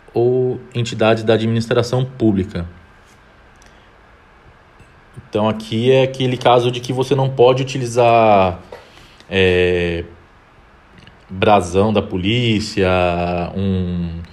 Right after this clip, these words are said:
logotipo de algum órgão público pra benefício próprio. Então, quem faz,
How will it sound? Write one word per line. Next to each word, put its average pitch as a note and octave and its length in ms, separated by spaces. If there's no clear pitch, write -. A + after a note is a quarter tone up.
logotipo G2 540
de G2 80
algum G2 220
órgão G2 260
público G#2 680
pra - 220
benefício G#2+ 520
próprio. F#2+ 500
Então, F#2+ 160
quem G2+ 220
faz, G2+ 680